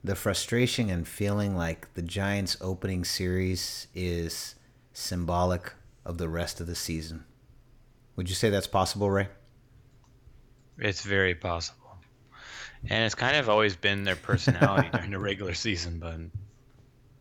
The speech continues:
Speaker 2: I don't know. We'll see.
Speaker 1: Yep, agreed. We'll see. Now, Raymond, before we get started, why don't you let them know where they can find us?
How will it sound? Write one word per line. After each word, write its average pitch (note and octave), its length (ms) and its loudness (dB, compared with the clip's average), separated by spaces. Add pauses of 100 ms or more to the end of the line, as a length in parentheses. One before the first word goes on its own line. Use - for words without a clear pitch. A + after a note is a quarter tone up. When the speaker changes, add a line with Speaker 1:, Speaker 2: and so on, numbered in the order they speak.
(1120)
Speaker 2:
I E2+ 120 -8
don't D#2 100 -12
know. D#2 220 -12 (160)
We'll G2 180 -4
see. E2 340 -8
Speaker 1:
Yep, F#2 320 0 (280)
agreed. F#2+ 600 2 (1300)
We'll D3+ 320 12
see. F#2+ 420 4 (1500)
Now, G#2+ 220 4
Raymond, A2 260 6
before F#2 220 2
we G#2+ 80 4
get F#2+ 80 2
started, F2 280 2
why G2 100 4
don't G#2 120 0
you F2 80 -2
let E2+ 120 0
them E2+ 120 -2
know D#2+ 260 -2
where E2+ 120 -2
they E2 100 -6
can - 120 -12
find - 260 -12
us? - 160 -18